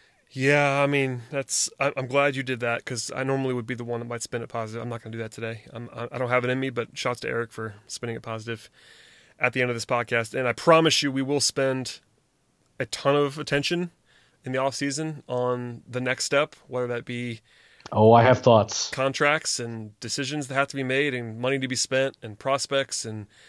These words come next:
Speaker 1: we're gonna do all that later. We consciously did not do that tonight because there's plenty of time. To, unfortunately, <laughs> there's plenty of time for us to do that now between now and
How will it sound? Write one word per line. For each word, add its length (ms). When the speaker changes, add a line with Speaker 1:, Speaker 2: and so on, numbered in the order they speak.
Speaker 1:
we're 120
gonna 100
do 160
all 80
that 160
later. 260
We 120
consciously 340
did 140
not 120
do 120
that 120
tonight 380
because 240
there's 220
plenty 500
of 80
time. 300
To, 340
unfortunately, 540
<laughs> 80
there's 180
plenty 220
of 80
time 240
for 140
us 100
to 80
do 100
that 160
now 180
between 300
now 300
and 180